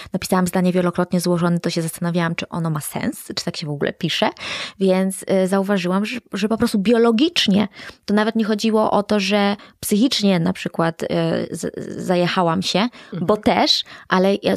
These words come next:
Speaker 1: ja czułam, że biologicznie, chemicznie coś w mózgu się zatrzymało i, i to nie działa. Y, m, najprawdopodobniej główną przyczyną była, y, książka, e, o książkach, czyli napisałam sto pięćdziesiąt felietonów o polskiej literaturze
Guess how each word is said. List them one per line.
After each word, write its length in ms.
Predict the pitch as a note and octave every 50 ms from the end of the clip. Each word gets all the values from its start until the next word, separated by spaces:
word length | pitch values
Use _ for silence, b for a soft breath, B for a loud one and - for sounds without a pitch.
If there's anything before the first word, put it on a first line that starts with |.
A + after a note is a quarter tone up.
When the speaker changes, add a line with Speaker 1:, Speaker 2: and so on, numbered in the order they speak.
| - - _
Speaker 1:
ja 120 | - G#3 G3 -
czułam, 400 | - - C#4 C#4 C4+ A3+ G#3 G3+
że 120 | G3 G3 G3
biologicznie, 640 | F#3 F3+ G3 F#3 F#3+ F#3 F#3 G#3 B3 - - A3+ F#3+
chemicznie 560 | - - E3 D#3+ E3+ A3 A3+ - - F#3 F3+
coś 320 | F3 - G3+ A3 A3+ G#3+ G#3
w 40 |
mózgu 480 | A3 A3 G#3+ G#3 G3 - - A3+ A#3 D#4+
się 140 | - - G#3
zatrzymało 720 | - G#3 - - - - G3+ G3 F#3+ G#3 B3+ D4+ G#4 - B B B B B B B B
i, 360 | - C4 D4 D4 D4+ C#4 - B3+
i 40 | -
to 320 | C4+ C4 C4 C4 C4 - - -
nie 180 | A#3 A#3+ A#3 F3+
działa. 360 | G3 - - E3 - - G3+ B B B B B B _ - -
Y, 300 | A3 A3+ A3+ A3+ G3+ - - G3
m, 100 | G#3+ - -
najprawdopodobniej 880 | A3 B3 C#4 - D#4+ C4+ C#4 - - C4+ G#3 G3+ F#3 - - G3+ G#3+ G#3+
główną 640 | G3 - G#3 A3 A#3 A3 A3+ - A3 A3 A3 G#3
przyczyną 520 | - - - G3+ - F3+ E3+ F3+ G#3+ A#3 A3
była, 340 | A#3+ A#3+ B3+ C4 C4 C4+ - - - A#3 A#3 A#3+
y, 40 |
książka, 600 | A#3+ - - C4 A3 F#3+ - - - - F#3+ A3+ C4 - _ _ _ _ _ B B B B B B B B B - -
e, 300 | F#3+ F#3+ F#3+ F#3 F3+ - - _
o 420 | - G#3+ G#3+ G#3+ G#3+ G#3+ G#3+ A3 - - _ _ _ -
książkach, 640 | - - F#3 F3 E3+ - - - A#3 C4+ - - - -
czyli 200 | - F#3+ F#3 F#3
napisałam 540 | F#3 - - - G3 F#3+ F#3+ F#3 F#3 F#3
sto 180 | - - - F#3+
pięćdziesiąt 600 | - G3 F#3+ F#3 - F3 - - F3+ F3 F3 -
felietonów 520 | - F3+ F3+ F3+ F3 - F3+ F3+ F3+ -
o 80 | - G3
polskiej 400 | - - F3+ F3 E3+ - - F3
literaturze 600 | F3 F3 - - - D#3+ - - F3 - - G#3+